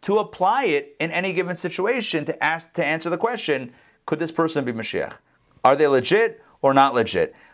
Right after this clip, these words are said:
We will get a system of authentication from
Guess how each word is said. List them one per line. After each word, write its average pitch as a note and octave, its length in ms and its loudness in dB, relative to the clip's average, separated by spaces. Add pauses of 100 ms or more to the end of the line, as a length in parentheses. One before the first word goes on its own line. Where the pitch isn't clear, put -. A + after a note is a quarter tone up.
(100)
We B2+ 160 0
will F3+ 200 2
get D#3+ 600 -2
a A2 60 -4
system E3 580 -2
of D3+ 140 0
authentication D#3 1120 -2 (400)
from D#3 640 2